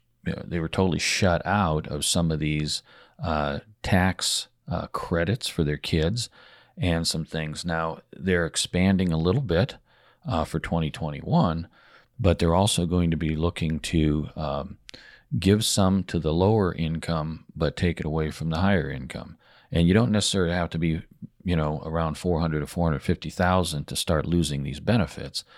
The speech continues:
So you gotta sort of dig deep into these things. Uh, we'll go over a few of these, but,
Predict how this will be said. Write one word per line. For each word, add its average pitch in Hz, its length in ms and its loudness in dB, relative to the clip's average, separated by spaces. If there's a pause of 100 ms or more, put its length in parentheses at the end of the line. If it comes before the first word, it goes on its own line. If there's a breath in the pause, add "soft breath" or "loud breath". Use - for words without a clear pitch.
(580 loud breath)
So 90 480 6 (140)
you 87 160 -2
gotta 107 240 4
sort 98 240 2
of 80 140 0
dig 90 240 2
deep 101 260 4
into 95 240 4
these 73 300 -2
things. 76 420 -4 (100)
Uh, 78 140 0
we'll 82 140 0
go 92 160 6
over 82 200 0
a 73 60 -4
few 110 300 4
of 73 80 0
these, 69 320 -4
but, 80 260 0